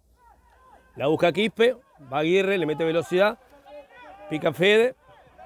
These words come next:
Tiene que meter el freno porque recién estaba ahí. Ahora sí se acomodaron. Lo trabaron justito. Picó. El Mosquito Arancibia de cabeza. Apura Nideguer. Ojeda que la abre para Lucho Ledesma. La pisa. Lo marca por ahí amarilla.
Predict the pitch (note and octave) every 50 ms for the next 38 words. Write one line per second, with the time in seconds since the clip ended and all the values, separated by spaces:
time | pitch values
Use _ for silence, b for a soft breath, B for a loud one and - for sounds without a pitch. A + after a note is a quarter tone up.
0 | - - C#3+ D3 E3 E3 E3 E3+ E3+ F3+ F#3 E3+ C3+ F#3 A3 A#3 A3+ F#3 E3 F3
1 | E3 E3+ D#3+ D#3+ D3 E3 F#3 F3+ - F#3 F3 F3 E3 E3 D#3+ D#3+ D3+ D3 D#3 E3
2 | F#3 F#3+ G3 F3 - F#3+ F3 - F3 E3 E3 E3 E3+ E3+ E3 D#3 D#3 D3+ D#3 D3+
3 | - - C3 C3 D3+ C#3+ D#3 E3+ E3+ F3 F3 F3+ E3+ C3+ F3+ D#3+ - F#3 F3+ D3+
4 | E3 F3+ F#3+ - _ _ - - _ _ _ _ - - - _ - C#3 C3 D#3+
5 | F#3 G3+ A3+ A3+ G3 D#3+ B2+ D#3+ D3 D#3 D#3 D#3 - - D#3+ D#3+ D#3+ D#3+ D#3 D3+
6 | D#3 E3+ G3 G3+ - G3+ F3 D3 A#2+ C#3+ D3 D#3+ D3+ D3+ D#3+ F3+ F#3+ G3+ G#3 G#3
7 | A3 A3 G#3+ - _ _ _ _ _ _ _ _ _ _ _ _ _ - A2+ G#2+
8 | - E3 F3 E3+ D#3+ E3+ E3+ E3+ E3 D#3+ D#3 D3 D#3 E3 E3+ E3+ F3 D#3+ - F3
9 | F3 F3 F3 E3+ D#3 D#3 D#3+ D#3 D3+ - D#3 C#3 C#3+ - F3 D3+ - - D#3 C#3+
10 | C#3+ C#3+ D#3+ F3 F3+ F#3 F3 D#3+ E3 E3 F3 F#3 F#3 F3+ F3+ F3+ F3 - - F#3
11 | F3 F#3+